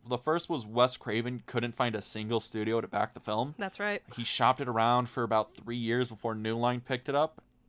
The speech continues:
Speaker 1: And this was a big risk to New Line 'cause they were just a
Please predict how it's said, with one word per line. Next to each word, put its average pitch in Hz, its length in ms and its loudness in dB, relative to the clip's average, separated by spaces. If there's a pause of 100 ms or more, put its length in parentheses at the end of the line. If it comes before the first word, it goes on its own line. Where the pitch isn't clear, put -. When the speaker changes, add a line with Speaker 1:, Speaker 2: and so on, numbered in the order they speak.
(120)
Speaker 1:
And 123 320 0
this 127 200 0
was 127 200 -2
a 107 120 -2 (160)
big 117 280 -6
risk 139 300 -2
to - 140 -14
New 147 120 -6
Line 160 460 -2
'cause 113 480 -2 (460)
they 131 160 -2
were 240 160 0
just 160 560 -4
a 123 260 2